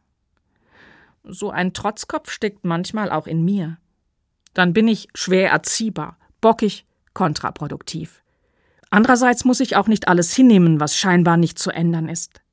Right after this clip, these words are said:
Dann hat Trotz auch eine produktive Seite. Ich nenne sie die Trotzkraft. Denn schließlich hat jeder menschliche Fortschritt einmal mit Trotz angefangen.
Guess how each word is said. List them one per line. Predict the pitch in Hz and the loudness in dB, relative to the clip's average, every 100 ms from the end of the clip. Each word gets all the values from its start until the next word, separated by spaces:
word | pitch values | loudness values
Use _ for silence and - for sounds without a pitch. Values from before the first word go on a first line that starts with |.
| _ _ _ _ _ _ | _ _ _ _ _ _
Dann | - 156 214 | -4 -4 -4
hat | 269 - | -8 -10
Trotz | - 262 - | -6 -6 -4
auch | - 220 | -4 0
eine | 196 190 | 0 0
produktive | - 220 180 - - 151 156 | 0 2 2 0 -6 -6 -8
Seite. | - 139 139 - - _ _ _ _ _ _ | -10 -12 -14 -16 -18 _ _ _ _ _ _
Ich | 269 254 | 0 4
nenne | 208 202 | 4 4
sie | 175 180 | 4 0
die | 170 170 - | -2 -8 -6
Trotzkraft. | - 175 170 - - 156 143 - - - _ _ _ _ _ _ _ _ - | -4 -2 -2 -4 -4 -10 -12 -16 -18 -18 _ _ _ _ _ _ _ _ -4
Denn | 180 | -2
schließlich | - 247 - 220 196 | -2 -4 -2 -4 -4
hat | 160 | -4
jeder | 160 196 196 | 0 2 4
menschliche | 170 208 233 214 175 | 2 -2 -8 -6 -8
Fortschritt | - 151 175 - 254 - | -4 -6 -6 -8 -10 -4
einmal | 202 220 240 | -4 -2 -6
mit | 247 - - | -8 -10 -8
Trotz | - - 165 - | -6 -2 -2 -2
angefangen. | - 147 160 - 170 156 165 | -4 -6 -8 -10 -10 -8 -10